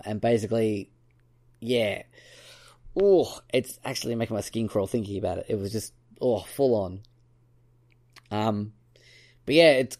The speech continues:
it's got, it's got all the, all the trappings you would expect from, uh, a trailer like this, where the scenes of brutal violence, like someone almost choking to death, but being hung.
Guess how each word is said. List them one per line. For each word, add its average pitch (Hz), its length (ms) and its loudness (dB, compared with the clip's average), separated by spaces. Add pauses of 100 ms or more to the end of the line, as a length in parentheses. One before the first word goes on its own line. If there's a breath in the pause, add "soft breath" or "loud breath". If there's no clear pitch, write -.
it's 147 220 -2
got, 135 300 2
it's 123 160 -2
got 131 100 2
all 135 180 4
the, 127 120 2
all 131 160 2
the 123 100 0
trappings 110 420 -2
you 110 80 0
would 107 100 0
expect - 480 -6 (480)
from, 110 260 -4
uh, 101 200 -4
a 113 80 -4
trailer 104 340 0
like 101 240 -4
this, 104 360 -4
where 101 240 -8 (500 loud breath)
the 120 140 -2
scenes 131 280 2
of 117 80 -2
brutal 120 260 0
violence, 160 680 6
like - 240 -14
someone 113 500 -4 (140)
almost 120 360 -8
choking 123 320 0
to 110 80 -4
death, 123 360 0
but 110 220 -4
being 104 220 -2
hung. 143 640 -2